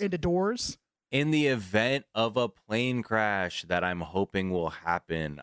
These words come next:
Speaker 2: I wanna be prepared, okay? When I, look,
Speaker 1: That's, that's
Speaker 2: here's
Speaker 1: wild.
Speaker 2: the deal. Here's the deal
Speaker 1: That's
Speaker 2: about
Speaker 1: wild.
Speaker 2: surviving a plane crash.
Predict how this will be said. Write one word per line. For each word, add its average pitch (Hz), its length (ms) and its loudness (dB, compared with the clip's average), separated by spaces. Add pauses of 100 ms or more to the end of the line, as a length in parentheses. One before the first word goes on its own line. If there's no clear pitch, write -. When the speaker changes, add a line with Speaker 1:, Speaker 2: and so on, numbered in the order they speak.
Speaker 2:
I 85 100 0
wanna 85 400 -2
be 95 140 -2
prepared, 80 720 -4 (320)
okay? 90 420 -2 (800)
When 95 180 0
I, 135 140 2
look, 95 120 2
Speaker 1:
That's, - 160 -4 (540)
that's 147 100 4
Speaker 2:
here's 151 100 2
Speaker 1:
wild. 123 160 2
Speaker 2:
the - 40 -4
deal. 90 300 0 (380)
Here's 147 160 2
the 127 80 2
deal 104 160 0
Speaker 1:
That's 90 120 2
Speaker 2:
about 135 180 6
Speaker 1:
wild. - 100 -2
Speaker 2:
surviving 90 400 0
a 87 60 -2
plane 87 240 -2
crash. 78 340 -4